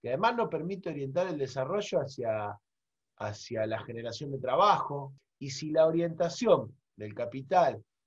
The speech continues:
del, del crédito bancario y del flujo de dinero en la Argentina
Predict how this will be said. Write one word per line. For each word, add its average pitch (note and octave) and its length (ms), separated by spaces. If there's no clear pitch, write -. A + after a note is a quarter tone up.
del, A2+ 580
del A2+ 240
crédito D#3+ 420
bancario C#3 840
y A#2 180
del A2+ 320
flujo E3 460
de C#3+ 100
dinero E3 340
en D#3+ 60
la D3 80
Argentina C#3 680